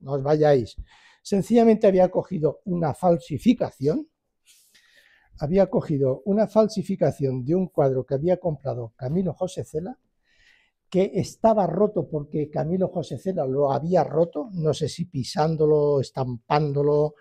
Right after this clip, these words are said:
o, em, yo, conociendo a Camilo José Cela, eh, creo que más bien cogería y le haría así. O sea, qué carácter tenía Camilo José Cela. Y su hijo, la verdad,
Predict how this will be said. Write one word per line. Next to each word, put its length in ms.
o, 600
em, 560
yo, 180
conociendo 460
a 80
Camilo 320
José 300
Cela, 340
eh, 240
creo 240
que 100
más 240
bien 200
cogería 500
y 80
le 120
haría 260
así. 360
O 160
sea, 260
qué 160
carácter 420
tenía 280
Camilo 340
José 260
Cela. 240
Y 320
su 160
hijo, 720
la 140
verdad, 400